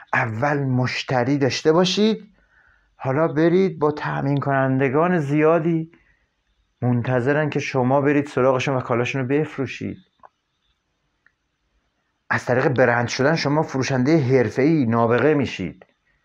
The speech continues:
ما خیلی کم داریم، اه، توی اقتصادمون، توی تجارتمون فروشندگان حرفه‌ای رو.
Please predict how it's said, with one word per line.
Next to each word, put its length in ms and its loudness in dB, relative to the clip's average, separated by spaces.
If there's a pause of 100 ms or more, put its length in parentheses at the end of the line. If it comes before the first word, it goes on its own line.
(160)
ما 80 -4
خیلی 460 2
کم 560 0
داریم، 440 2 (720)
اه، 360 -2
توی 300 -2
اقتصادمون، 840 -4
توی 240 -4
تجارتمون 760 -4
فروشندگان 640 -4
حرفه‌ای 600 -6
رو. 280 -8